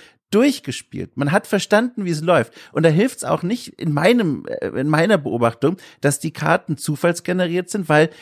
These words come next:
die Synergien sind natürlich immer die gleichen. Man versteht ja, wie Gebäude ineinander wirken. Und wenn man sich's nicht wirklich selber richtig schwer machen will, also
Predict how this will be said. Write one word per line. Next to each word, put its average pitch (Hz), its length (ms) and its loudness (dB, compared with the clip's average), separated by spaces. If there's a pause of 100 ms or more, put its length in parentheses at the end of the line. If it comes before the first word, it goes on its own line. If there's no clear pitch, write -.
(140)
die 160 80 0
Synergien 160 580 0
sind 214 80 -2
natürlich 185 300 0
immer 180 180 0
die 165 120 -6
gleichen. 165 420 2
Man 120 120 -4
versteht 160 400 -4
ja, 175 140 0
wie 151 80 -4
Gebäude 147 420 2
ineinander 143 500 0
wirken. 117 340 -2 (300)
Und 156 320 0
wenn 165 180 2
man 233 180 2
sich's 190 200 -4
nicht 226 220 0
wirklich 208 320 -2
selber 196 440 4
richtig 214 300 -4
schwer 151 220 2
machen 127 300 -4
will, 160 120 2
also 143 280 0